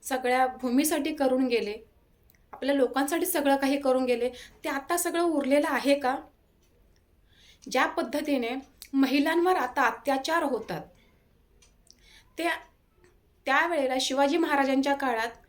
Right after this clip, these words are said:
त्यांनी काय शिकवण दिली की महिलांवर अत्याचार करणाऱ्याला काय शिक्षा मिळाली पाहिजे?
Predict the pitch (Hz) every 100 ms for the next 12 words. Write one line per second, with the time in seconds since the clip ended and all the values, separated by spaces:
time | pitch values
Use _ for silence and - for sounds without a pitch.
0 | _ - 285 349 269 285 370 370 320 349
1 | 330 254 185 - _ _ _ _ _ _
2 | _ _ _ _ - - _ _ - -
3 | 330 339 302 294 320 349 359 294 - 320
4 | 339 339 339 311 285 294 302 311 311 -
5 | 277 - 320 - 311 285 254 240 233 220
6 | 175 -